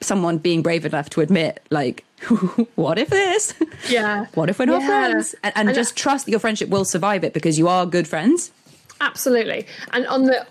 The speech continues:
Speaker 2: flip side of that, like, you might re-, reconnect with them and you might not be friends anymore. It
Speaker 1: Exactly.
Speaker 2: might be really hard. And then that's really sad. And it, of course, always sad when, when, when someone that you used to know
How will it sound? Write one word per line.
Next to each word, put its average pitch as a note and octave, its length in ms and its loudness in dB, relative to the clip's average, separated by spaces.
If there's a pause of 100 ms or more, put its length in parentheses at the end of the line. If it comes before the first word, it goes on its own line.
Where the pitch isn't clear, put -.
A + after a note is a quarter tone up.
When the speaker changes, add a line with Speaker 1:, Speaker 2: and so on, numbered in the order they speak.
(280)
Speaker 2:
flip F4 220 0
side G#3+ 240 0
of G#3 100 -6
that, A#3+ 320 -2
like, C4 320 -2 (160)
you C4 80 4
might D4+ 240 2
re-, C#4 160 -4 (200)
reconnect C#4 440 -2
with B3+ 140 -4
them C4 320 2 (300)
and D#4 280 -4
you E4+ 160 4
might F#4+ 300 2 (240)
not A#3+ 240 -2
be G#3+ 160 -4
friends - 320 -6
anymore. - 440 -2
It - 100 2
Speaker 1:
Exactly. D#4 360 2
Speaker 2:
might - 80 0
be C#4 60 -4
really A#3 200 4
hard. G#3 300 2 (300)
And A#3+ 200 0
then B3+ 200 2
that's C4+ 320 -2
really E4+ 460 0
sad. A3+ 540 -4 (160)
And A3+ 80 0
it, A3+ 120 -2
of A3+ 100 -2
course, C4+ 300 0
always D4 360 0
sad A3 260 -2
when, G#3+ 240 0
when, G#3 420 0
when A3 160 0
someone A3+ 260 2
that A3 80 2
you A3 120 0
used A3 180 -2
to A#3+ 80 -2
know A#3 80 0